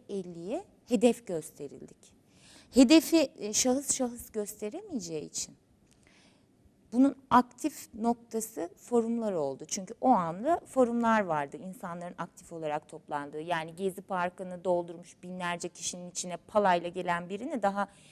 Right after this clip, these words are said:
elinden çıkartmadan zaten meydandaki insanlar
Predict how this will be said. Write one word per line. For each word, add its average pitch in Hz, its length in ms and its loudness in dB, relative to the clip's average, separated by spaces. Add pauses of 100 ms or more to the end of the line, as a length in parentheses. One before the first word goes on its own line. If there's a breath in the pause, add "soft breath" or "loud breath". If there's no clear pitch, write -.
(260 loud breath)
elinden 220 460 4
çıkartmadan 180 800 0
zaten 170 460 2
meydandaki 160 720 -4
insanlar 151 640 -8